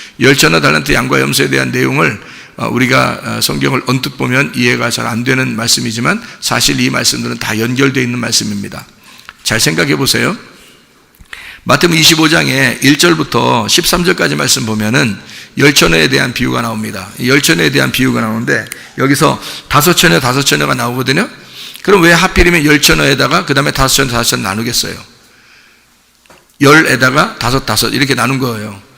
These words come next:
그러면 달란트 비유에서는, 달란트 비유에서, 어, 몇 달란트씩 주나요? 다섯 달란트,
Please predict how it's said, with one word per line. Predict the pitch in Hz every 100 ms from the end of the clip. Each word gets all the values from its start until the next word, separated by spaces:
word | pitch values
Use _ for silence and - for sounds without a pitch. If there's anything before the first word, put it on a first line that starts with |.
| - -
그러면 | - 196 175 -
달란트 | - 143 180 175
비유에서는, | 165 170 160 151 135 139 147 127
달란트 | 123 151 156
비유에서, | 151 151 139 131 139 127 - - -
어, | 123 127 127 127 123 120 - - 165
몇 | 143 -
달란트씩 | 180 180 156 139 123
주나요? | 123 127 156 87 - - - - _ _ _ _ _ _ _ _ -
다섯 | 135 -
달란트, | 156 147 131 196 285 -